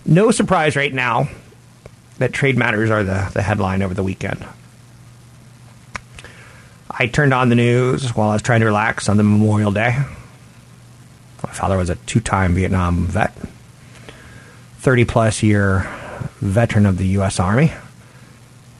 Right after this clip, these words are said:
So I'm a military brat, as they like to say. Um, but over the weekend, I got to see a lot of Donald Trump in Japan. And,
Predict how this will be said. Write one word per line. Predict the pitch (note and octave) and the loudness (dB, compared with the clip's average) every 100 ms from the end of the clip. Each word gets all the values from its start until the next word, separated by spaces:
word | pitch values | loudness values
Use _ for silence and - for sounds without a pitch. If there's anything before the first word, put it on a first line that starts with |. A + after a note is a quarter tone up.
| - | -18
So | - G2 | -4 0
I'm | G2 | 2
a | |
military | G2 G#2 G#2+ G2+ G2 | 4 4 2 0 -2
brat, | G2 G2 G2+ A2+ - | -2 -2 -2 -2 -2
as | A#2+ | -2
they | A2 | 0
like | A2 A2+ | 0 -2
to | - | -4
say. | - C3 D#3+ - - - - - - - - - - - - | -2 0 0 -4 -14 -20 -20 -20 -20 -20 -20 -20 -20 -20 -4
Um, | G2 F#2 F#2+ F#2+ G2 F#2+ | 0 0 0 0 -2 0
but | B2 | 0
over | E3 | 2
the | E3+ | 4
weekend, | F#3+ - A#2 | 2 0 -2
I | |
got | A2+ | -2
to | G#2+ | -2
see | B2+ | 0
a | |
lot | A2+ A2+ | 0 0
of | |
Donald | A2 G#2+ G2+ | 0 0 0
Trump | A#2 - - - - - - - | -2 -2 -6 -14 -18 -20 -20 -6
in | G#2+ G#2 | 0 0
Japan. | G2+ - G#2 G2 F#2 | 0 -2 -2 0 -2
And, | F2+ E2+ F2+ | -4 -6 -6